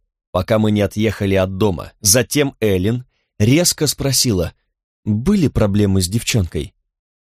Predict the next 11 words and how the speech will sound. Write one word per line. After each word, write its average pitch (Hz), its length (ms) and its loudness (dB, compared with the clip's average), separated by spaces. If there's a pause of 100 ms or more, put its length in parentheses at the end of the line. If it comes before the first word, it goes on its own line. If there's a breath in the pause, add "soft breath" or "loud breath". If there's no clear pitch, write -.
(140)
Я 104 320 -2
сидел 117 380 0
рядом 107 320 0
с - 140 -2
ней, 107 300 -4
вжавшись 98 600 -2
в - 60 -6
сиденье. 85 580 -4 (480)
Воротник 110 640 -2
верблюжьего 107 720 0
пальто 98 460 -2